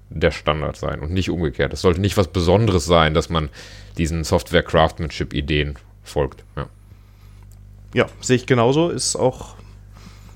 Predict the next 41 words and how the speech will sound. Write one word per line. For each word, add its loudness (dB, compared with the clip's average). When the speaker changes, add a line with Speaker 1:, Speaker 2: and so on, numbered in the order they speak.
Speaker 2:
sagt 0
ja 6
auch 0
ein -2
bisschen, -2
es -4
sagt 0
ja 6
was 2
über 0
das 0
aus, 2
wie 0
man 4
seine 4
Arbeit 4
sieht 0
und -4
auch -4
wie -2
man 0
sich -4
weiterbildet 0
und -6
arbeitet, 2
ne? -4
Ich -10
finde, -4
das -6
ist, -8
ja, 2
wär 2
schön, 2
wenn's -2
viele -4
gäbe, 0
ja. 0
Speaker 1:
Ja. 0
Speaker 2:
<laughs> -4
Ähm, 4
Speaker 1:
Da, 0